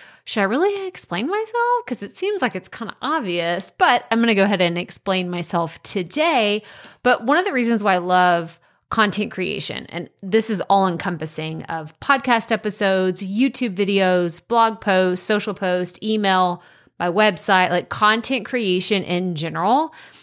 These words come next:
is because I'm able to express myself. And I am someone, I know I've shared multiple times, and you can read about it on my website, but I was a cheerleader as a kid, starting at the age of four.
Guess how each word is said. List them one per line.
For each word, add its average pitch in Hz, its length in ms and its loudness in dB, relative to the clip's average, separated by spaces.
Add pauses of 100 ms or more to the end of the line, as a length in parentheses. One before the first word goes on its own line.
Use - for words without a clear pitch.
(180)
is 233 160 2
because 240 280 2
I'm 240 120 2
able 240 240 2
to 339 180 -2
express - 540 -4
myself. - 720 -6 (480)
And 214 360 4
I 254 260 0
am 247 200 -2
someone, 190 800 0 (100)
I 175 220 0
know 202 300 4
I've 185 200 2
shared 175 320 0
multiple 185 380 -2
times, 165 420 0
and 185 80 -2
you 180 80 -2
can 170 140 -12
read 180 160 2
about 165 260 2
it 165 100 0
on 160 120 -2
my 160 100 -4
website, 170 720 0
but 180 280 0
I 190 340 2
was 208 340 -2
a 233 140 -2
cheerleader 175 800 2 (180)
as 202 140 0
a 240 40 -2
kid, 208 460 0 (640)
starting 185 380 2
at 196 100 0
the 196 100 2
age 190 140 2
of 208 80 -2
four. 185 580 0